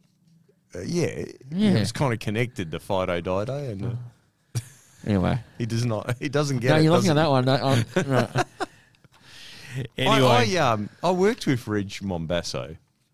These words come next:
Speaker 1: He's a top bloke. Really quiet guy.
Speaker 2: Uh.
Speaker 1: And he drove, like, that guy's, I don't know how many millions he's, he's probably worth billions.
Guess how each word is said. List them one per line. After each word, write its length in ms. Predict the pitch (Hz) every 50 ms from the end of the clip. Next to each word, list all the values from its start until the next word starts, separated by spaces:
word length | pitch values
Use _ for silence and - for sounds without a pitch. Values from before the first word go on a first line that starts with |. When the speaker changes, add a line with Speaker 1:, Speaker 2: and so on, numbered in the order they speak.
| _ _ _ _ _ _ _ _ _
Speaker 1:
He's 260 | - 170 165 156 143 139
a 60 | 113
top 420 | - - - - 160 147 - - -
bloke. 340 | 120 135 139 101 - - - - _ _ _ _ _ _ _ _ _ _ _ _
Really 280 | 123 127 147 160 156 151
quiet 520 | 151 - - 117 120 123 135 127 95 101
guy. 380 | 92 104 110 117 107 71 - - - _ _ _ _ _ _ _ -
Speaker 2:
Uh. 60 | 143 156
Speaker 1:
And 180 | 131 101 90 90
he 180 | - 165 160
drove, 840 | 151 123 110 113 139 156 156 139 98 87 85 92 110 127 - - _ _ -
like, 120 | 135 147
that 140 | 208 214 170
guy's, 300 | 165 135 110 101 107 - - _ - 117 117 - - - 117 -
I 80 | 170 180
don't 80 | 185 170
know 120 | 127 107 -
how 140 | - 139 139
many 160 | 143 139 127
millions 560 | 113 107 110 110 104 98 92 87 82 85 80
he's, 180 | 85 85 82 73
he's 120 | - 117 117
probably 240 | - - 165 151 120
worth 240 | 101 90 82 - _
billions. 640 | 101 113 139 139 135 85 62 73 71 65 - -